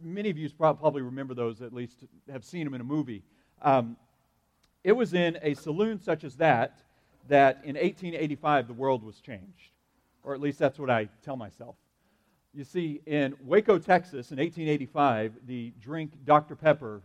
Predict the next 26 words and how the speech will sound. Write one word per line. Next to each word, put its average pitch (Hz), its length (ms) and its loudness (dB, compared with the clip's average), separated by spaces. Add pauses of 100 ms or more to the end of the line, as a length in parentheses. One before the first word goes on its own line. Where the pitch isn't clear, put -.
(100)
was 117 520 -4
created. 127 500 -2 (580)
It - 40 -18
was 131 100 -16
created 202 340 10
by 151 140 10
a 139 60 4
man 147 180 2
named 131 160 -6
Charles 180 380 4
Alberton, 139 520 0 (460)
who 151 460 0
he 165 160 -4
served, 208 460 4 (180)
uh, 131 320 4 (760)
vocationally 160 720 0
as 127 180 -2
a 123 120 -2
pharmacist, 147 840 -4
and 131 300 -4 (360)
one 262 200 -2
day 196 140 6
in 151 80 -2
the 156 40 -10
pharmacy, 160 560 -2
he, 156 400 -8